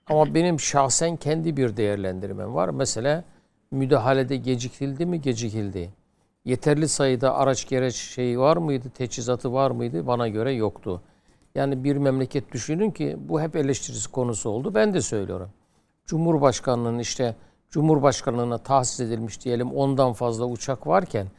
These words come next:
yangın söndürmek için koca bir memlekette işte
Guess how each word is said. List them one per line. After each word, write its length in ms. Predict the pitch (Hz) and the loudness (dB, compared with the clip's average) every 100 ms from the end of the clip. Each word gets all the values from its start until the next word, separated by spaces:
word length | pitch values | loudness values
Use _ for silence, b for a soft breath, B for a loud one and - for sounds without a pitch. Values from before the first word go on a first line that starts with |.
| b b _ | b b _
yangın 420 | 139 131 143 143 160 | 0 2 4 2 0
söndürmek 600 | - 131 127 135 156 - | 0 -2 0 0 -2 -4
için 240 | - 113 | -8 -10
koca 420 | - 131 135 139 | -4 0 2 2
bir 100 | 127 | 2
memlekette 680 | 117 110 107 104 104 - 113 | 0 -2 -4 -6 -8 -8 -10
işte 400 | 113 - 131 107 | -10 -4 -2 -2